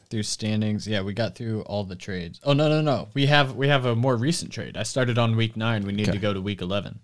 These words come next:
Speaker 2: Yeah, let's go to the
Speaker 1: All
Speaker 2: week
Speaker 1: right.
Speaker 2: eleven trade.
Speaker 1: So we're going to week eleven. Uh, not a lot of significant action happened during week ten. But during week eleven, we had a couple big trades go down.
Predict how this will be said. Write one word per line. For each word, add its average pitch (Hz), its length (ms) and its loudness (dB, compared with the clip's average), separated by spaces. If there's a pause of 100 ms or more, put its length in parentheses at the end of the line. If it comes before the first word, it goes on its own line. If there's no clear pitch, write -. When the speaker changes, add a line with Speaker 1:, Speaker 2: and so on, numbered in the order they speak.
(100)
Speaker 2:
Yeah, 98 120 -6
let's 95 140 -4
go 117 140 2
to 113 40 4
the 110 100 4
Speaker 1:
All 139 60 8
Speaker 2:
week 104 100 0
Speaker 1:
right. 110 40 -2
Speaker 2:
eleven 92 220 0
trade. - 240 -6
Speaker 1:
So 180 160 6
we're 165 80 6
going 208 180 8
to 156 60 6
week 143 220 4
eleven. 104 440 2 (160)
Uh, 123 220 2
not 143 160 4
a 147 60 4
lot 123 280 6
of - 60 -8 (400)
significant 123 640 0
action 107 320 2
happened 101 400 -2
during 95 220 -2
week 92 200 -6
ten. 123 400 2 (320)
But - 100 -20
during 127 220 0
week 120 220 0
eleven, 113 360 2
we 104 120 0
had 120 160 0
a 113 40 -4
couple 113 280 -6
big 92 260 -4
trades 87 340 -8
go - 140 -12
down. 76 300 -14